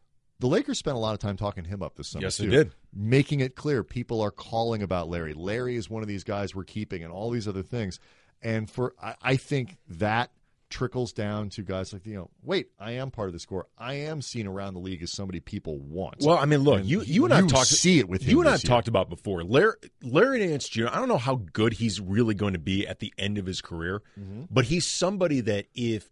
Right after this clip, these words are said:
Speaker 2: Pop traded for him, if the, if the Spurs traded for Larry Nance Junior,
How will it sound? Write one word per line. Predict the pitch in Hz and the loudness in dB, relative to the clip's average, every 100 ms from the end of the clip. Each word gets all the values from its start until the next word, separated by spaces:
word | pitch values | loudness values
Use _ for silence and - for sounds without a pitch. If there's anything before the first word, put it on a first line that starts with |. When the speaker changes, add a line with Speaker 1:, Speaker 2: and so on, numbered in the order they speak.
| _ | _
Speaker 2:
Pop | - 135 131 _ | -8 -6 -8 _
traded | - 117 101 82 | -2 0 0 -4
for | - 73 | -10 -10
him, | 78 | -10
if | |
the, | 107 120 | -8 -8
if | 117 | -6
the | 101 | -6
Spurs | - - 151 147 | -6 -4 -2 -4
traded | - - 127 104 | -6 -4 -4 -4
for | 104 | -6
Larry | 95 95 95 | -6 -4 -6
Nance | 90 82 | -6 -8
Junior, | - 82 92 | -10 -8 -8